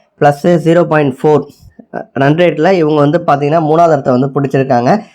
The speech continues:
ஒரு புறம் வந்து சன்ரைசர்ஸ் பிளே ஆஃப் வாய்ப்பை ரொம்ப ஸ்ட்ராங்கா தக்க வச்சுக்கிட்டாங்க. இன்னொரு புறம் லக்னோ பார்த்தீங்கன்னா, இந்த படுதோல்வியினால ஆறாவது இடத்துக்கு வந்து தள்ளப்பட்டிருக்காங்க. டெல்லியும் லக்னோவும் இப்போ வந்து கிட்டத்தட்ட சேம்,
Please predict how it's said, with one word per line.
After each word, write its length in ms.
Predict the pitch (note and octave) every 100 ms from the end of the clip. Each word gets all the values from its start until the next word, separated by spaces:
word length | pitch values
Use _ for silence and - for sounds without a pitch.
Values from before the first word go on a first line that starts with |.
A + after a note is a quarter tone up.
| _
ஒரு 160 | A#2 C#3
புறம் 180 | E3 F3
வந்து 160 | E3+
சன்ரைசர்ஸ் 600 | F3 D3+ D#3+ D#3+ E3 F3+
பிளே 140 | - D3
ஆஃப் 160 | E3
வாய்ப்பை 340 | D#3 C#3+ C#3+ D#3
ரொம்ப 340 | C#3+ E3 E3+
ஸ்ட்ராங்கா 460 | D3 - C#3+ D3+ D3
தக்க 260 | C#3 C#3+
வச்சுக்கிட்டாங்க. 540 | C#3+ - A#2+ B2+ B2+ G3 - -
இன்னொரு 260 | C#3 D3+
புறம் 220 | D#3+ E3+
லக்னோ 340 | D#3+ C3+ F3 D#3+
பார்த்தீங்கன்னா, 420 | C#3+ C#3 C3 D3+ G3+ _ _
இந்த 320 | - C#3+ C#3+ C3
படுதோல்வியினால 880 | D3 D3+ D#3 F3 E3+ D#3 C3 E3 A3 _ -
ஆறாவது 360 | C3 F#3+ F#3+
இடத்துக்கு 320 | D#3+ - C#3
வந்து 200 | C3+ D3+
தள்ளப்பட்டிருக்காங்க. 580 | C#3 C#3 C#3 C3 B2 A#2+ A#2+ -
டெல்லியும் 440 | C3 C#3+ E3 F#3
லக்னோவும் 360 | D3+ - D3 F3 -
இப்போ 240 | C3+ C3+
வந்து 220 | C3 C#3+
கிட்டத்தட்ட 440 | E3 C#3 C3+ D3 D#3+
சேம், 380 | D#3 E3 D#3+ A#2+